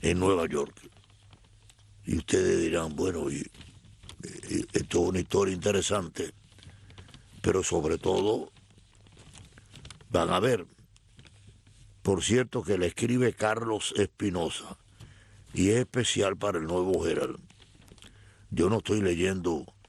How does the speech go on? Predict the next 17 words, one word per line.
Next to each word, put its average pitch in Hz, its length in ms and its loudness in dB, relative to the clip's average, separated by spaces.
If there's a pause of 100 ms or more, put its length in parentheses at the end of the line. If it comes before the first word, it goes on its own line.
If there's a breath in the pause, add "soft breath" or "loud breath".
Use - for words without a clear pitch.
(120)
la 92 180 2
crónica, 107 460 0
la 82 80 2
estoy 113 260 0
mirando 127 540 2
exactamente, 113 960 -4 (960 loud breath)
improvisando 95 800 2
algunas 120 400 0
cosas 82 480 -6 (880 soft breath)
y 98 100 2
tomando, 98 720 0 (800)
eh, 80 120 -8 (640)
datos 110 480 -2
contenidos 92 800 -2
en 87 80 -2
este 104 240 0
reportaje. 104 720 -2